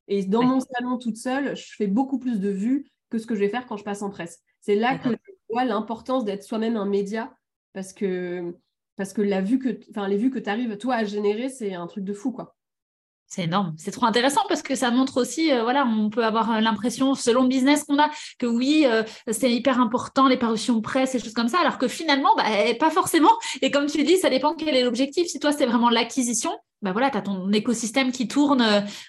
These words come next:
Speaker 2: que tu alimentes, hein, bien évidemment, mais qui tourne. Est-ce que tu utilises, euh, les, les publicités, les ads, les... ou pas du tout ?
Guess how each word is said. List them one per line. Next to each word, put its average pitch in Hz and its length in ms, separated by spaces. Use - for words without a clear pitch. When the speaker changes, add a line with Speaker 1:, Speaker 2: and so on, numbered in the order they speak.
Speaker 2:
que 233 80
tu 208 120
alimentes, 240 360
hein, 220 80
bien 208 140
évidemment, 208 320
mais 226 120
qui 220 140
tourne. 370 220
Est-ce - 160
que 453 140
tu 349 80
utilises, 285 420
euh, 247 140
les, 240 240
les 233 180
publicités, 269 540
les 254 200
ads, 226 420
les... 214 500
ou 180 340
pas 233 100
du 214 120
tout ? 202 180